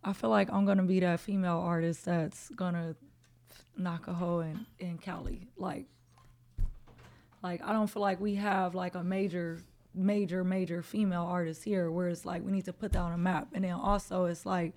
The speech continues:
because we have so much,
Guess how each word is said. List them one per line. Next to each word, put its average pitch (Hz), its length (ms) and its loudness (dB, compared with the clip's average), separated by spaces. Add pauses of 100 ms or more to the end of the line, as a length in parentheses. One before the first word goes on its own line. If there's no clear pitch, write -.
(1300)
because 277 560 6
we 269 200 2
have 247 340 6
so 247 260 2
much, 247 300 6